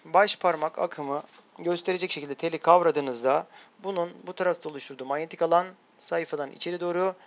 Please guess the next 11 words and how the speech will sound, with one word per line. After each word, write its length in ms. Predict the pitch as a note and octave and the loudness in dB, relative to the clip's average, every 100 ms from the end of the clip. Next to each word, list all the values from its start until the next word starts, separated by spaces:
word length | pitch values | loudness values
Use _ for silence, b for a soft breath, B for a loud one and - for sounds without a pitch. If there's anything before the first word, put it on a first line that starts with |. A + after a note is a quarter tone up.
| b | b
şuradaki 460 | - G3 E3+ D3 C#3 | -14 -12 -10 -10 -10
ise 400 | - D#3 E3+ F3 | -12 -8 -6 -6
sayfa 380 | - F3 E3 D#3+ | -4 -4 -4 -10
düzleminden 500 | C#3 C#3+ D3 E3+ F#3+ - | -8 -8 -4 -4 -4 -8
dışarı 300 | E3+ E3+ C#3+ | -4 -2 -2
doğru 180 | C#3 C#3 | -2 -4
bir 120 | F3 | -6
manyetik 360 | E3 D3+ D3+ C#3+ | -4 -4 -4 -4
alan 160 | C#3 | -4
meydana 420 | D#3 D#3+ D3+ G3 G3+ _ | -4 -4 -2 -2 -4 _
geliyor. 300 | - D#3+ B2+ | -4 0 0